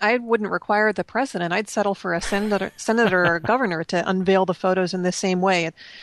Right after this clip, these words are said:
it, it's full of pageantry, of course, the way that they unveiled these photos.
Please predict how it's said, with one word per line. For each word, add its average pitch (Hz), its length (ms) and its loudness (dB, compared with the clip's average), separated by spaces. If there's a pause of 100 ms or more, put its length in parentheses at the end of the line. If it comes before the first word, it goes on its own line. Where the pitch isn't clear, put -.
(220)
it, 185 160 0
it's 202 160 0
full 294 180 2
of 240 140 0
pageantry, 196 640 -2
of - 140 -12
course, 165 320 -4
the 190 120 -4
way 175 160 2
that 175 160 -4
they 175 140 0
unveiled 180 440 0
these 170 160 -2
photos. 170 460 0